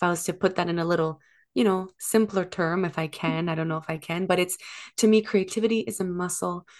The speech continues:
that we get to use and grow. And the more we use it, the more we grow it.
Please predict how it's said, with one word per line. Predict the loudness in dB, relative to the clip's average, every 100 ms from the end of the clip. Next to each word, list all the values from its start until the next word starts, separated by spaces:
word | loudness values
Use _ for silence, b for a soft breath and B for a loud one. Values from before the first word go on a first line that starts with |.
| b -6
that | -2
we | 0
get | -2 -6 -6
to | -8
use | -6 -2 0 0 -4 -8
and | -8 -8
grow. | -4 -2 0 -2
And | -2
the | -2
more | -2 -2
we | -4
use | -4 -2 -2 -2
it, | -4
the | -4
more | -4 -4
we | -6
grow | -4 -2 0
it. | -2